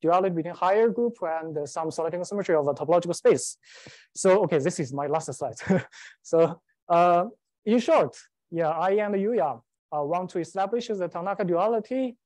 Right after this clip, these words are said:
uh, between non-abelian, uh, invertible symmetry and abelian non-invertible symmetry. And, uh, then we propose that, uh,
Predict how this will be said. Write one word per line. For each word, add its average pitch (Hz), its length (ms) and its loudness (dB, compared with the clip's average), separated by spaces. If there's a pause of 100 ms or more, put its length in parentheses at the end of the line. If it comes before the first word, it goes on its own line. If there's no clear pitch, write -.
(180)
uh, 156 120 -2
between 185 560 -2
non-abelian, 208 760 2 (120)
uh, 156 420 -4 (840)
invertible 190 340 0
symmetry 226 300 -2
and 180 140 -4
abelian 185 400 0
non-invertible 180 400 -6
symmetry. 131 340 -8 (400)
And, 208 320 6
uh, 202 200 6 (440)
then 254 360 6
we 233 140 4
propose 220 440 2
that, 147 220 -2
uh, 143 120 -6